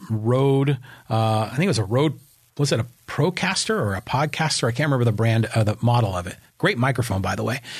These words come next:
Um, when I went out and bought this, why did I buy it?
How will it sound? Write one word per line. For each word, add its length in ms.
Um, 400
when 120
I 120
went 180
out 140
and 100
bought 240
this, 360
why 300
did 140
I 120
buy 240
it? 1400